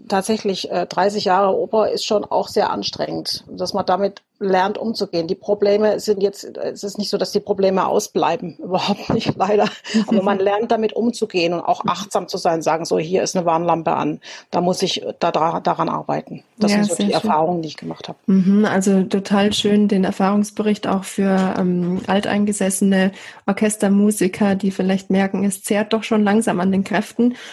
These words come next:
Speaker 2: und dass es da wirklich, ähm, Hilfe zur Selbsthilfe auch gibt in dieser Technik.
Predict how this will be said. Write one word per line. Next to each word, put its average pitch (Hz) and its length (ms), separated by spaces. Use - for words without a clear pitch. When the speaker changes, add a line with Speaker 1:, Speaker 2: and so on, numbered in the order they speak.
Speaker 2:
und 196 120
dass 196 140
es 196 160
da 196 320
wirklich, 202 640
ähm, 190 340
Hilfe 226 340
zur - 140
Selbsthilfe - 840
auch 185 180
gibt - 260
in 185 120
dieser 196 260
Technik. - 500